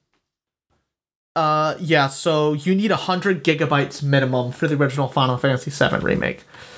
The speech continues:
So it'll probably be around the same for the, for the next Final S-, Final Fantasy seven remake, or for the Final Fantasy seven,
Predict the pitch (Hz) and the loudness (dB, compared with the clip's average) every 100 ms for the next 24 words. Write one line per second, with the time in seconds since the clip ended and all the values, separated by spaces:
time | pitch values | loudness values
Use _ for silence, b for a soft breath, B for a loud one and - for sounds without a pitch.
0 | B - 160 175 170 160 196 220 190 180 | B -2 -2 -2 -2 0 0 0 0 0
1 | 151 147 139 120 139 131 139 151 131 123 | 2 0 0 0 0 0 0 -2 0 2
2 | 123 123 - 139 131 190 - 156 165 165 | 0 -2 0 0 0 -2 -2 0 0 0
3 | 175 - - - 135 143 180 175 196 185 | -2 -4 -6 0 0 2 0 0 0 0
4 | 185 190 190 196 208 208 - 170 143 151 | 0 2 0 2 0 -2 -2 -2 0 0
5 | 143 143 151 143 151 147 147 151 147 143 | 0 0 0 0 0 0 -2 0 0 2
6 | 143 | 0